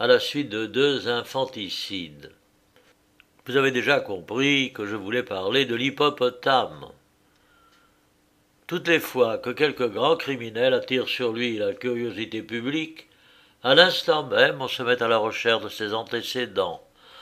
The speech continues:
On remonte à sa jeunesse, à son enfance,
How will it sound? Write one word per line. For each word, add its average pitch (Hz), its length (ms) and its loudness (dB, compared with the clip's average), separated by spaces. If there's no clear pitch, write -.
On 127 120 2
remonte 123 300 4
à 120 80 4
sa 123 200 4
jeunesse, 113 640 0
à 117 100 -2
son 117 220 -6
enfance, 107 840 -4